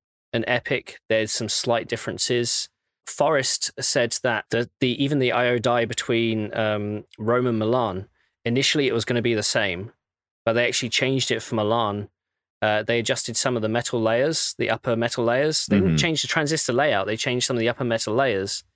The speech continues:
Speaker 1: to get, you know, a more optimal power and efficiency point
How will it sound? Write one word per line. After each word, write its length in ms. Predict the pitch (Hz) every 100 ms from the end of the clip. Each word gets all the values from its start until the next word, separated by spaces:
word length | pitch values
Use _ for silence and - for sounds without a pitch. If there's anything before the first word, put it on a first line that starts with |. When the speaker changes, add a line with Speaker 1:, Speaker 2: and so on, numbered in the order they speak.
| _ _ _ -
Speaker 1:
to 80 | 120
get, 240 | 127 120 -
you 80 | 120
know, 200 | 107 98 _
a 120 | 131 117
more 400 | 120 123 113 -
optimal 680 | 123 - - - 113 101 101 - _ _ _ _ _ _ _
power 480 | - - 127 117 107
and 120 | 107
efficiency 520 | 113 - 113 101 - 110
point 340 | - 101